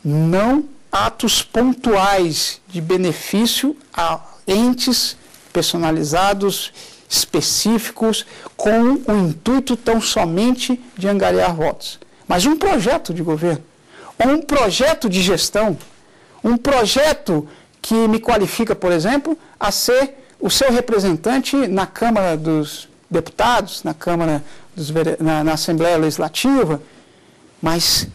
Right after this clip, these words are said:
angariam de forma lícita esses votos, porque eu estou trocando, entre aspas,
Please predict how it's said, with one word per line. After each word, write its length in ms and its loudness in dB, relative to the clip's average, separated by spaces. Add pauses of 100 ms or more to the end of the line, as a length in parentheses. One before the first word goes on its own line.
(220)
angariam 720 2
de 120 0
forma 500 -2
lícita 840 0
esses 340 -4
votos, 560 -2 (600)
porque 360 -2
eu 220 4
estou 720 0 (520)
trocando, 840 2
entre 300 0
aspas, 560 -2